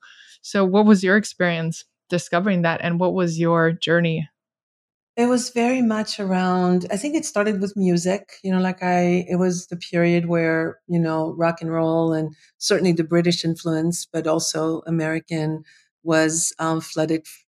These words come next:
Speaker 2: f-, France. And I, I went to England as well. I mean, there was definitely, it's funny that you're saying it. I'm thinking maybe it was the langu-, the language of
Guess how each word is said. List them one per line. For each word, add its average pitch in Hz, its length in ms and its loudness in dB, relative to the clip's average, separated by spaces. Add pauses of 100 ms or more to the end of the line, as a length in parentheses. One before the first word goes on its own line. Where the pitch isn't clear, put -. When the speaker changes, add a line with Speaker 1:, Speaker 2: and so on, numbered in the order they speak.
Speaker 2:
f-, - 160 -20 (200)
France. 160 520 0
And 156 180 0
I, 156 460 0 (840)
I 196 80 6
went 208 220 6
to 247 80 0
England 190 340 6
as 175 140 2
well. 180 180 6
I - 20 4
mean, 240 120 4
there 269 100 0
was 277 140 -2
definitely, 233 500 0
it's 185 120 0
funny 208 180 2
that 196 120 0
you're 180 100 -2
saying 185 280 2
it. 220 120 0
I'm 180 120 2
thinking 180 420 0
maybe 180 260 2
it 165 140 -4
was 190 340 0
the 165 100 -2
langu-, 156 460 -4
the 156 120 -2
language 151 420 0
of 147 140 -8